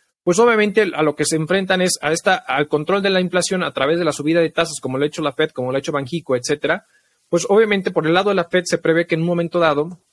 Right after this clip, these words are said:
eh, la tasa de inflación, perdón, la tasa de interés pueda seguir subiendo, como bien lo mencionas, hasta un posible cinco por ciento.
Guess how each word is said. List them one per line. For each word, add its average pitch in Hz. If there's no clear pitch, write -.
eh, 139
la 139
tasa 165
de 165
inflación, 156
perdón, 143
la 143
tasa 170
de 165
interés 156
pueda 156
seguir 156
subiendo, 160
como 123
bien 147
lo 160
mencionas, 156
hasta 135
un 165
posible 175
cinco 180
por 175
ciento. 170